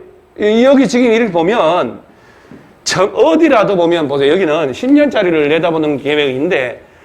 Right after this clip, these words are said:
정비 사업의 명칭, 정비 구역, 정비 구역의 면적이란 말 없죠.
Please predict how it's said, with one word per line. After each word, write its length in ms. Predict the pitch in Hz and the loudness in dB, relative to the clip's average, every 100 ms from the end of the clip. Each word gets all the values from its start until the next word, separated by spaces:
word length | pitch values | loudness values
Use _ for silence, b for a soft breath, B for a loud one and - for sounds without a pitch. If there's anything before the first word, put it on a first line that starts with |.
| b b b | b b b
정비 640 | 160 180 180 185 240 240 | -2 0 2 2 2 0
사업의 360 | 202 196 196 185 | 0 0 0 0
명칭, 640 | 156 160 165 202 127 110 - b b - | 0 0 0 -4 -6 -10 -18 b b -6
정비 580 | 165 165 170 202 220 | -2 2 2 2 0
구역, 460 | - 226 160 104 - - _ _ _ _ _ _ | 0 0 0 -4 -12 -20 _ _ _ _ _ _
정비 360 | - 175 180 226 | -2 0 2 2
구역의 320 | 233 208 165 | 0 0 0
면적이란 560 | 151 214 226 214 202 185 | 0 0 0 0 0 0
말 140 | 156 | 2
없죠. 420 | 180 196 151 110 | 0 0 -6 -8